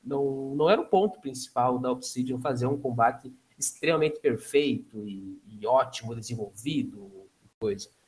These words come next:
Porque eu acredito que eles investiram recursos pra fazer um mundo bom e fazer personagens e histórias boas. O combate da Obsidian, quando tu for ver, tanto combate quanto parte gráfica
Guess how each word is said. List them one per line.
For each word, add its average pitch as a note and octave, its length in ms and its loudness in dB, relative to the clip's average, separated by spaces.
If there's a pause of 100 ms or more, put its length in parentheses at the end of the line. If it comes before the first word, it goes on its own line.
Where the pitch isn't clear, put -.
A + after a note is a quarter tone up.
(640)
Porque A2+ 140 -2
eu C3 40 4
acredito D#3+ 380 2
que - 80 0
eles G3 200 4
investiram F#3+ 380 0
recursos G#3 460 0
pra - 160 -2
fazer G#3 300 4
um A3+ 120 6
mundo A#3 440 2
bom A3+ 320 0
e C#4 60 -12
fazer G#3+ 460 -2
personagens A#3+ 760 0
e B3+ 40 2
histórias B3 460 -2
boas. - 420 -12 (400)
O - 20 -20
combate D3+ 460 2
da E3+ 80 2
Obsidian, E3 540 -2
quando B2+ 240 -2
tu - 60 -20
for G#2+ 160 2
ver, C3+ 240 2
tanto D4+ 220 -2
combate G#3+ 540 0
quanto F3+ 240 -2
parte C#3+ 300 2
gráfica A2 680 -2